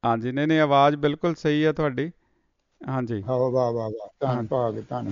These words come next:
Speaker 2: ਭਾਗ। ਅੱਛਾ, ਹੋਰ ਸੁਣਾਓ, ਚੜ੍ਹਦੀ ਕਲਾ?
Speaker 1: ਚੜ੍ਹਦੀ ਕਲਾ। ਹੁਣ
Speaker 2: ਉਹ
Speaker 1: ਉਹ
Speaker 2: ਗੱਲ
Speaker 1: ਅੱਜ ਠੀਕ ਲੱਗਦੇ
Speaker 2: ਹਾਂ।
Speaker 1: ਹੋ, ਸਿਹਤ ਠੀਕ ਆ ਅੱਜ ਤੁਹਾਡੀ?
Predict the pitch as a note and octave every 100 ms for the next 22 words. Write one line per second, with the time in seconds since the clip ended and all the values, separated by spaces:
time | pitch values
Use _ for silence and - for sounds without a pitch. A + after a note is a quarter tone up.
0 | G2 B2 G2 G2 B2 - B2 A2+ D3 D3
1 | - D3 C#3 B2 E3+ C#3+ D#3+ E3 E3 D#3
2 | C#3+ - - D3 E3+ E3+ D#3+ D3+ D#3+ D#3+
3 | E3 D3+ D3 D3+ - _ _ D3+ D#3 F3
4 | A3 G3+ G#3 A3+ F#3 D3+ F3 A#3+ G#3 D#3+
5 | E3 F#3 F3 F#3 F#3 A3 F3+ B2+ C3+ A#2
6 | F#2